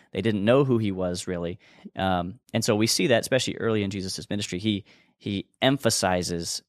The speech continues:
his words, uh, a little bit more. And so he obviously didn't think that that was inherently wrong.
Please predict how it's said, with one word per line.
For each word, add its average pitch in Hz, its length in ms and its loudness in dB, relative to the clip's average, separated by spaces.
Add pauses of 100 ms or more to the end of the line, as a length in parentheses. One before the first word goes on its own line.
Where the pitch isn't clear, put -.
(260)
his 98 320 -2
words, 90 560 -4 (320)
uh, 87 300 -6
a 98 80 -2
little 98 200 0
bit 87 160 -4
more. 87 360 -6 (100)
And 104 260 0
so 90 340 0
he 139 200 2
obviously 98 300 0
didn't 92 240 -4
think 95 180 -4
that 87 100 -8
that - 120 -4
was - 240 -10 (180)
inherently 85 460 -10
wrong. 104 320 2